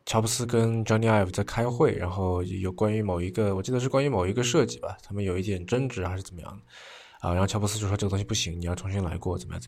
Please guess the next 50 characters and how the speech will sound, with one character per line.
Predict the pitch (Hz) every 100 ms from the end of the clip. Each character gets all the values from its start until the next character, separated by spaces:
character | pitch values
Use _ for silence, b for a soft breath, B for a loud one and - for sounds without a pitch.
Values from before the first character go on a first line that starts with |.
| -
然 | 107
后 | 110 113 113
Ive | 120 110 104
就 | 113 101 101
跟 | - 110
乔 | 104
布 | 107
斯 | 110
说 | 113 110
：“你 | 104
不 | 101
能 | 120
这 | 107
个 | 107
样 | 95 92
子， | 92
对 | 95
吧？ | 95
因 | 98
为 | 98
就 | 95
是 | 95 98
我 | 92 95 101
很 | 104
关 | 101 110
心 | 107 117
我 | 95
的 | 90
这 | - 95
个 | 92 90
团 | - 98 95
队， | 120 98
我 | 87
们 | 95
一 | 104
起 | 101 -
做 | 113 101
出 | 104 101
这 | -
个 | 107
东 | 110
西 | 110 90
来 | 92
了， | 90
你 | 92
不 | 107
能 | 104
这 | 110
样 | 98
说， | 104 104